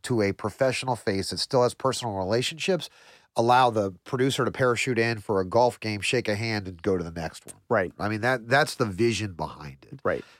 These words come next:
Speaker 1: But it takes a lot of trust. I mean, there's a lot of things there.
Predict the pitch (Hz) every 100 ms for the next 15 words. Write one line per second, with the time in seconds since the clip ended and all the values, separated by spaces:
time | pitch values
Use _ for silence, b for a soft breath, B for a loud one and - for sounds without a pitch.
0 | b 135 110 101 - 82 73 - - 87
1 | 92 - 98 120 117 120 95 - 87 73
2 | 69